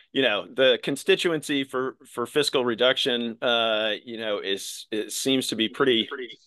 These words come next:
<laughs> narrow these days. Uh, and, uh, what, let's leave aside what's politically possible. What would you, what would you advocate,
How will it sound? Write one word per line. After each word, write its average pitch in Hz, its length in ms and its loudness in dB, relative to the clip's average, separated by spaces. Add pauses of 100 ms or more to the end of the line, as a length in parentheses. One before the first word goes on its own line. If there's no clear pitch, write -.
(220)
<laughs> - 380 -20
narrow 143 760 0 (320)
these 135 260 4
days. 143 460 6
Uh, 127 640 6 (160)
and, 135 420 0
uh, 135 220 4 (160)
what, 214 300 0 (880)
let's 196 280 -2
leave 190 200 0
aside 147 460 4
what's 135 260 0
politically 135 540 -4
possible. 120 600 -2
What 175 200 0
would 151 180 -2
you, 135 480 -2
what 127 280 0
would 123 140 -2
you 123 140 -4
advocate, 113 720 -2